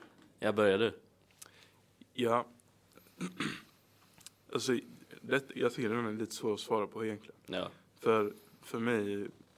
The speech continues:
Speaker 2: om jag bara, vi säger att vi skulle gå ut på Möllan och, och bara chilla, liksom, en,
Speaker 1: Mm.
Speaker 2: en fredag. Då är det inte så att vi, liksom, lajvar, utan det är mer bara sätta oss ner och ta en bira.
Speaker 1: Ja.
Speaker 2: Det, man gör ju det då.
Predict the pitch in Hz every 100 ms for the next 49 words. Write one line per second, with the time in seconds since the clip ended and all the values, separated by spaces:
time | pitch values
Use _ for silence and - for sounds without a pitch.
0 | - - - 123 127 107 113 110 107 104
1 | - 117 110 113 104 104 - 113 110 104
2 | 95 - 104 98 104 107 98 95 - -
3 | - - 101 98 - 107 101 98 107 104
4 | - 104 92 - - 92 98 98 98 -
5 | 104 104 110 101 - - _ _ _ _
6 | _ _ - 113 107 101 101 107 98 98
7 | 101 92 87 - - - - 120 110 107
8 | 101 101 98 92 87 - _ - 104 92
9 | 92 92 101 101 98 92 92 92 117 _
10 | _ _ - 117 104 98 - 104 92 90
11 | 92 - - 110 92 90 - - 110 113
12 | 113 - - _ _ 101 95 - 117 113
13 | 110 107 98 98 92